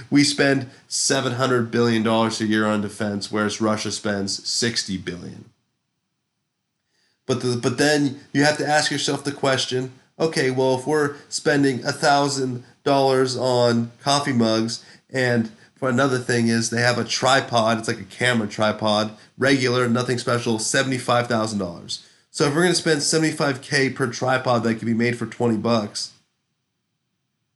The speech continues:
or is the fact that we're spending more money really dictating the fact that we're gonna be more successful in a war, or are we just wasting money on government contracts?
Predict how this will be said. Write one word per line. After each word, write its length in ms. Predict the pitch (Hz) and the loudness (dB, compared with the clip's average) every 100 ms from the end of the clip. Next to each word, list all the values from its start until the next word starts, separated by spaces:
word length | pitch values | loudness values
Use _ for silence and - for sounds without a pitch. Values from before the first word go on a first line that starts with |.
| _ _ _ _ _ _ - | _ _ _ _ _ _ 0
or 240 | 123 120 | 2 2
is 300 | 139 131 120 | 2 0 0
the 80 | 127 | -4
fact 380 | 120 139 131 123 | -2 2 2 0
that 100 | 120 | -2
we're 140 | 120 | 0
spending 480 | 120 - 120 120 117 | 0 -2 0 2 2
more 180 | 117 117 | 2 2
money 380 | 110 113 117 113 | 2 2 2 0
really 640 | 92 101 117 117 113 107 - _ _ _ _ _ _ _ _ _ 120 | -2 -2 0 2 0 -2 -10 _ _ _ _ _ _ _ _ _ -8
dictating 880 | 127 123 - - 123 120 123 123 123 - - | -2 -2 -4 0 2 2 2 0 -4 -14 -8
the 100 | 117 | -8
fact 400 | 117 123 120 117 | -2 0 0 0
that 160 | 117 104 | -2 -2
we're 260 | 104 113 | 0 0
gonna 180 | 113 110 | 2 0
be 180 | 104 110 | 2 0
more 220 | 107 113 | 2 0
successful 600 | 117 110 - 113 113 110 | -2 -4 -4 -2 -2 -2
in 80 | 107 | -2
a 20 | |
war, 460 | 98 95 107 123 143 | -2 -2 0 2 2
or 60 | 117 | 2
are 60 | |
we 200 | 107 113 | 0 0
just 220 | 117 113 | -2 -6
wasting 480 | 107 113 113 - 110 | -6 -4 -4 -4 -4
money 380 | 107 117 113 104 | 0 0 -2 -2
on 260 | 110 104 101 | -6 -6 -8
government 380 | 113 110 107 | -6 -6 -6
contracts? 840 | - 113 117 113 101 - - - | -6 -4 -4 -4 -4 -6 -8 -16